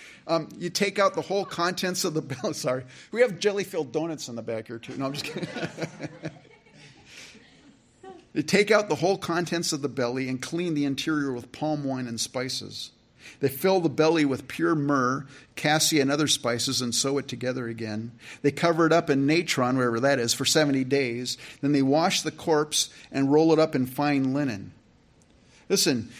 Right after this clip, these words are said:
Jacob was both a daddy and a mummy to his sons. Isn't that fascinating? <laughs> Uh, okay, anyways, let's move on. <laughs> Verse three.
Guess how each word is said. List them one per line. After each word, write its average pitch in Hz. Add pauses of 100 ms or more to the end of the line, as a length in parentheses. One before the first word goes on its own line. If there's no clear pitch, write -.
(160)
Jacob 180
was 147
both 170
a 139
daddy 160
and 156
a 156
mummy 156
to 156
his 151
sons. 127
Isn't 160
that 185
fascinating? 120
<laughs> - (3500)
Uh, - (360)
okay, 120
anyways, 117
let's 160
move 143
on. 131 (880)
<laughs> -
Verse 143
three. 135